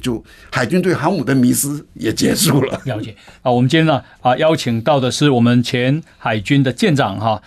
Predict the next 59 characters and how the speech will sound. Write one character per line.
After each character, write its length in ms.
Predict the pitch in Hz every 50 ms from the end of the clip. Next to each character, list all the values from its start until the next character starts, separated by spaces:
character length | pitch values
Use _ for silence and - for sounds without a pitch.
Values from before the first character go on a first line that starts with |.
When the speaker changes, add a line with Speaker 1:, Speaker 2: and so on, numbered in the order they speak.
| - -
Speaker 2:
是 220 | - - 147 135
黄 260 | 117 95 120 117 131 -
增 180 | - 143 139
辉 280 | 123 131 147 143 143 135
黄 200 | 104 - 107 120
舰 200 | 117 147 131 117
长。 200 | 110 104 98 - _ - - - -
黄 120 | - 135 147
舰 160 | 160 214 180
长 160 | 147 131 117
他 120 | 113 135 143
是 120 | - 160
我 120 | 147 123
们， 240 | 117 117 117 120 127 123
啊， 180 | 127 113 107
成 240 | - - - 127 143 143
功 200 | 156 160 170 170
舰， 300 | - - 196 151 113 - - _ _ _ - _ _
啊， 220 | - 123 113 107
这 160 | 107 - 143 135
个 280 | 127 131 120 117 113 113
成 360 | 113 - - 127 135 156 175 175
功 420 | - 185 175 175 180 180 180 175 -
舰 260 | - 196 175 147 135
就 140 | 131 - 147
是 420 | - - 156 143 135 135 131 123
四 240 | 117 - - 226 175
千 140 | 135 165 160
两 120 | 147 143
百 140 | 135 120 117
吨 180 | - 151 135 123
的 80 | 117 120
飞 180 | - - 156 139
弹 140 | 151 139
巡 120 | 123 - 123
航 160 | 117 113 107
舰 160 | 98 127 117 -
啊， 140 | - 123 117
他 120 | - 127 120
是 400 | 107 131 127 123 120 117 117 113
第 200 | 117 156 143 135
一 20 |
任 140 | 131 135 131
的 100 | 117 113
舰 240 | 117 - - 165 127
长 200 | 113 117 92 -
啊， 240 | - - 123 101 - - - - - - - - - - - -
那 100 | 220 202
也 140 | - 160 135
就 100 | - 220
是 120 | - 220 208
美 240 | 170 147 127 120
国 200 | 117 - 117 120 123
派 180 | - - 214
里 200 | 175 131 117 110
级 200 | 95 - - 107
的 100 | 104 117
军 220 | 110 - 135 120 120
舰。 200 | 120 127 110